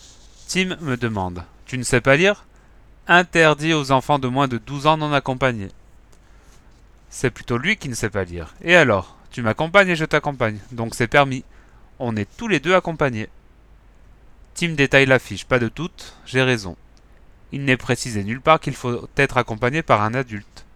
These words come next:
Il hésite encore, j'insiste. Qu'est-ce qu'on risque ? On est capable d'appuyer sur un bouton à notre âge. Et puis, on dira que l'escalier était en panne.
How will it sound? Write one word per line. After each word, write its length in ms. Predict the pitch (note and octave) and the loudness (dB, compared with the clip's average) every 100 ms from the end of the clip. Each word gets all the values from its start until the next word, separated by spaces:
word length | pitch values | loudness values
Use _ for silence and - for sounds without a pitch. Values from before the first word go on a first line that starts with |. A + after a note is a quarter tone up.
| - - _ - - - | -20 -20 _ -20 -20 -10
Il 120 | B2+ | -4
hésite 300 | B2 B2+ - | -2 -2 0
encore, 360 | C3 A2 F#2 F#2 | -2 0 -4 -2
j'insiste. 640 | A2+ - G2+ F2+ - - - - - - - | -4 -6 -10 -12 -16 -20 -20 -20 -20 -10 -4
Qu'est-ce 180 | F3 | -2
qu'on 140 | - B2+ | 0 0
risque ? 360 | A2 - - - - - - - | 0 -6 -14 -20 -20 -20 -20 -12
On 140 | B2+ A2+ | -6 -2
est 80 | |
capable 400 | - A2+ B2 A#2 | 2 4 4 2
d'appuyer 280 | A2+ G#2+ A#2 | 2 0 0
sur 160 | - A2+ | 0 0
un 80 | G#2+ | 0
bouton 340 | A2+ F3+ G3 | -4 -2 2
à 80 | C#3+ | 2
notre 240 | A#2 - | -2 -4
âge. 260 | G2+ F2+ F2+ - - - - - | -4 -4 -10 -20 -20 -20 -20 -4
Et 120 | - | -4
puis, 300 | - C#3 A#2+ - - - - | -2 -4 -6 -10 -20 -14 -8
on 100 | A#2 | 0
dira 240 | A#2 C3 | 4 6
que 120 | C#3 | 6
l'escalier 360 | B2 A2+ B2 C3+ | 2 4 2 4
était 240 | B2+ A#2 | 2 -2
en 100 | A2+ | -4
panne. 320 | A#2 G2+ F#2+ | -2 -4 -4